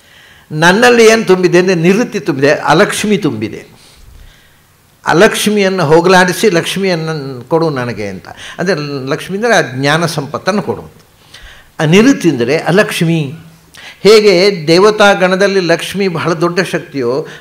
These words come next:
ಹಾಗೆ ದುಷ್ಟರಲ್ಲಿ ಕೊ-, ಬಹಳ ಶ್ರೇಷ್ಠಳು ಅಲಕ್ಷ್ಮಿ ಅಂತ. ಅಲಕ್ಷ್ಮಿ ಹಾಗೆ ಲಕ್ಷ್ಮೀ ನಾರಾಯಣ ಹೆಂಡತಿ, ಅಲಕ್ಷ್ಮಿ ಕಲಿಯ ಹೆಂಡತಿ ಅಂತ ಹೇಳ್ತಾರೆ ಶಾಸ್ತ್ರಗಾರರು.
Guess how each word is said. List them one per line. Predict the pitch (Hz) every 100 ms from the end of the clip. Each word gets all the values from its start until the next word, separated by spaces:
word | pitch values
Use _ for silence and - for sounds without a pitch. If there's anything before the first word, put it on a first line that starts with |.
| -
ಹಾಗೆ | 185 170
ದುಷ್ಟರಲ್ಲಿ | 175 - 254 214 202 208
ಕೊ-, | 208 202 165 147
ಬಹಳ | 156 190
ಶ್ರೇಷ್ಠಳು | 208 208 208 208 202
ಅಲಕ್ಷ್ಮಿ | 220 170 - 131 117
ಅಂತ. | 117 - - - - -
ಅಲಕ್ಷ್ಮಿ | 170 190 185 185
ಹಾಗೆ | 160
ಲಕ್ಷ್ಮೀ | 156 147 156 - 196
ನಾರಾಯಣ | 180 160 170 175 165
ಹೆಂಡತಿ, | 151 156 151 170 202 - -
ಅಲಕ್ಷ್ಮಿ | 147 165 - 208 185
ಕಲಿಯ | 170 175 202
ಹೆಂಡತಿ | 139 160 160 139
ಅಂತ | 139 139
ಹೇಳ್ತಾರೆ | 139 139 110
ಶಾಸ್ತ್ರಗಾರರು. | - 123 - 113 104 -